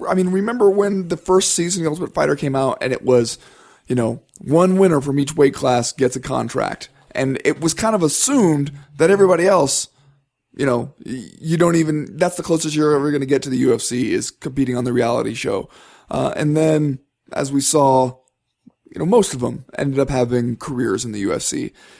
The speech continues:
So, and now we've come to expect that, that if you're on the show and you do reasonably well, you're gonna at least gonna get a go, uh, regardless of if you make it into the finale or, you know, if, if you win the, the whole thing. So it almost seems like,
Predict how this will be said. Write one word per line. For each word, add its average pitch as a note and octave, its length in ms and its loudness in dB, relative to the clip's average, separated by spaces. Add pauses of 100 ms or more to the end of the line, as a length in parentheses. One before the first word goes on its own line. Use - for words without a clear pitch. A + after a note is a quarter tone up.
(120)
So, D#3+ 280 4
and E3+ 180 0
now G#3+ 200 4
we've E3+ 160 4
come D#3+ 160 -4
to B2+ 80 0
expect - 500 -2
that, - 360 -10
that A#2+ 360 -4
if B2 100 -10
you're C3 140 0
on D#3+ 140 0
the C#3+ 80 -4
show C#3 260 0
and B2 100 2
you B2 60 -2
do C#3 160 2
reasonably B2+ 460 0
well, B2 360 2 (180)
you're - 100 -10
gonna E3 160 0
at B2+ 60 -2
least C#3 260 0
gonna A#2+ 160 -2
get A#2 160 0
a G#2+ 40 -2
go, A2 480 0 (320)
uh, G#2 160 -2
regardless B2 460 -2
of A#2+ 100 -10
if A2 120 -10
you G#2+ 60 -10
make A2 180 -6
it A#2 60 -6
into A2 180 -10
the G#2+ 100 -8
finale A2+ 580 -4
or, A2 480 -2
you G#2+ 160 -6
know, - 160 -6
if, - 180 -10
if - 200 -16
you A#2+ 80 -2
win A#2+ 300 0
the, A#2 160 0
the B2 100 -4
whole A#2 180 -6
thing. A2+ 360 -4 (400)
So D#3+ 420 2 (600)
it G3 80 2
almost A3+ 400 2
seems F3 420 -2
like, D#3+ 300 2